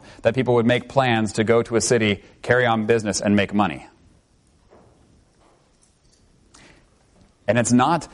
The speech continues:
that they are planning for the future. And it's not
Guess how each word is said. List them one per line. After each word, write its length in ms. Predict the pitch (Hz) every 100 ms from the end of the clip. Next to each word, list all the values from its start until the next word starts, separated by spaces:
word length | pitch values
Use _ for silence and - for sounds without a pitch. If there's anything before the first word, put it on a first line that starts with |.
| -
that 120 | - 127
they 140 | 131
are 140 | 123
planning 340 | - 113 104 110
for 80 | 131
the 80 |
future. 360 | 135 92 - - - - _ _ _ _ _ - - -
And 120 | 123
it's 140 | 123 127
not 320 | 123 127